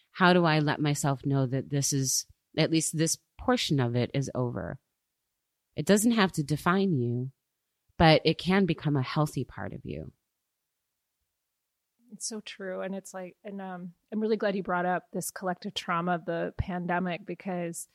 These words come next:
Speaker 2: it's so relevant. And I feel like whether it's an incident that happens to us individually or collectively, it's like,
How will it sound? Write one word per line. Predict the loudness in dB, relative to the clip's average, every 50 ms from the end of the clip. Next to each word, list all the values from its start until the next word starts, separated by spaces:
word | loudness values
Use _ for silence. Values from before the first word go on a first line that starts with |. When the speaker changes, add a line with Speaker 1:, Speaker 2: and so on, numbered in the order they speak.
| _ _ _ _ _ _ _ -12
Speaker 2:
it's | -10 -6 -2
so | -2 -2
relevant. | 0 0 0 0 0 0 0 0 -2 -2 -2 -4 -4
And | -2 -2 -2
I | -2
feel | -4 -4 -4 -2 0 0
like | 0 0 -2 -4 -6 -10 -16 _ _ _ -8
whether | -8 -4 -4 -2 -2
it's | -2 -4 -6 -8
an | -8 -6
incident | -4 -4 -2 -2 -4 -6 -4 -4
that | -4 -4
happens | -4 -4 -4 -6 -8 -8 -8
to | -8 -8
us | -8 -8 -10 -12 _ -14
individually | -14 -4 -2 -2 0 0 0 0 2 0
or | 0 -2 -4 -6 -8
collectively, | -8 -4 -4 -4 -2 -4 -4 -2 -2 -2 -2
it's | -2 -4 -6
like, | -6 -8 -8